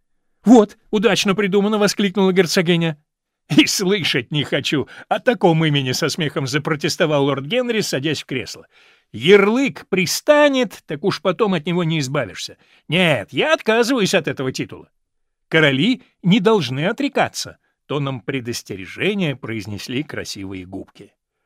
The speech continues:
«Значит, вы хотите, чтобы я стал защитником трона?» «Да».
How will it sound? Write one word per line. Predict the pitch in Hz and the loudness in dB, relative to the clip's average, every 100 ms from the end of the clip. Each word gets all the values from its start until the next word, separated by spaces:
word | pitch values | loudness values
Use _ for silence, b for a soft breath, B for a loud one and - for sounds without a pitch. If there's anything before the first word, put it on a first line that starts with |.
| _ _ _ | _ _ _
«Значит, | - 76 98 147 156 165 127 | -20 -10 -2 0 0 -4 -4
вы | 120 156 | -4 -4
хотите, | 151 107 113 143 165 175 147 b b _ | -6 -8 -6 -4 -2 -4 -4 b b _
чтобы | - 90 90 | -16 -16 -12
я | 87 127 147 | -4 0 0
стал | - 147 139 | 0 -2 -2
защитником | 117 123 - - 151 147 135 - 143 | -4 -6 -6 -6 -8 -8 -8 -6 -6
трона?» | - 277 240 214 92 - _ | -4 -2 -2 -2 -6 -14 _
«Да». | 143 220 196 | -2 0 0